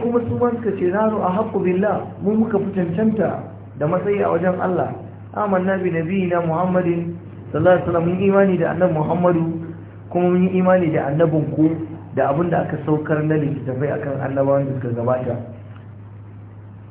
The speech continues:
Mun san annabawan ku, mun yarda da su, ku, ku kun san namu, kun kafirce da su, ba ku yi imani da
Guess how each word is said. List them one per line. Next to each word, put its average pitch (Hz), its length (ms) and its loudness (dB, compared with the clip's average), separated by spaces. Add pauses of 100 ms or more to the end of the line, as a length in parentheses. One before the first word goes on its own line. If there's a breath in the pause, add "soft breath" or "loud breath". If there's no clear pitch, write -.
(1800)
Mun 156 300 2
san 180 180 4
annabawan 180 560 4
ku, 165 80 -4
mun 160 160 0
yarda 170 320 2
da 156 140 0
su, 175 180 -2
ku, 175 120 -4
ku 160 100 -6 (100)
kun 170 280 0
san 180 160 2
namu, 180 320 2
kun 147 200 -2
kafirce 139 800 0 (400)
da 123 160 -2
su, 151 240 6
ba 135 60 2 (100)
ku 127 80 -4 (480)
yi 147 240 0
imani 151 320 0
da 104 100 -4